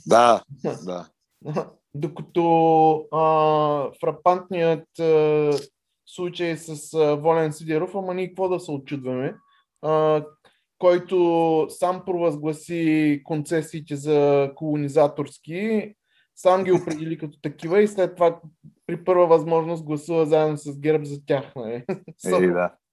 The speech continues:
Speaker 2: Да. Е, а, та, а, а той всъщност, а, а,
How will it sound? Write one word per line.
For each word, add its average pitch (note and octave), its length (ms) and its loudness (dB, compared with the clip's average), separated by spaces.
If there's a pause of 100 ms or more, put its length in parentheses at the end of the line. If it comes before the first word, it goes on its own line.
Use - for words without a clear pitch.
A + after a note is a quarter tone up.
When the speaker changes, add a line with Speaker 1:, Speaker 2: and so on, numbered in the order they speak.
(100)
Speaker 2:
Да. D3 300 0 (720)
Е, D3 800 -4 (240)
а, C#3 840 -4 (1000)
та, F3 100 6 (1120)
а, E3 200 -2
а E3+ 160 0
той D4 200 6
всъщност, D#4+ 540 -6
а, B3 40 6 (720)
а, D3+ 520 2